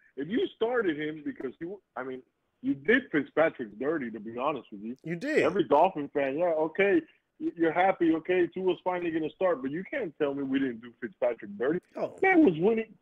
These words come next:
Speaker 1: He got a three-game winning streak. What were you guys, I mean, uh, why, what was the need to bench him? Uh, I don't understand.
Speaker 2: Oh, I agree.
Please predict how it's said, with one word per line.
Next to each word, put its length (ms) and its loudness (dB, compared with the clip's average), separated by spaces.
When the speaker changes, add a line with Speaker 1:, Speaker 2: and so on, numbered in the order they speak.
Speaker 1:
He 60 -10
got 160 2
a 140 -2
three-game 460 6
winning 240 2
streak. 180 0
What 140 2
were 80 -4
you 100 -4
guys, 200 0
I 40 -6
mean, 180 -2
uh, 80 -2
why, 280 4
what 200 4
was 160 6
the 80 -4
need 300 2
to 60 0
bench 300 -2
him? 120 -14
Uh, 180 -6
I 60 -2
don't 160 4
understand. 380 -6
Speaker 2:
Oh, 60 -10
I 140 0
agree. 280 0